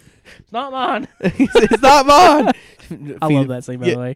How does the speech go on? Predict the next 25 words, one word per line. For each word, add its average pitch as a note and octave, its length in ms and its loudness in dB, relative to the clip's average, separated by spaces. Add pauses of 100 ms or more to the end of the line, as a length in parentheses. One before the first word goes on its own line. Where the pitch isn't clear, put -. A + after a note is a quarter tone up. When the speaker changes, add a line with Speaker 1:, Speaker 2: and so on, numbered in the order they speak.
Speaker 2:
Oh, - 200 -18
it's - 180 -20
great C3+ 320 -16
'cause C#3+ 120 -10
he's E3 200 -6
just, F3 180 -8
like, F3 380 -12
got F#3 180 -2
his F3+ 140 -4
back E3 240 -2
turned E3+ 180 -4
to D#3+ 80 -4
everybody E3+ 480 -4
and D#3+ 80 -8
he's, D#3 80 -10
like, D#3+ 180 -10 (100)
feeding D3 300 -8
this D#3 140 -8
dog, C#3+ 540 -8
like, B2+ 180 -16
was D3 200 -14
it - 140 -20
the C3+ 80 -16
sausage? C#4+ 520 -12
Speaker 1:
Yeah. B2+ 320 -8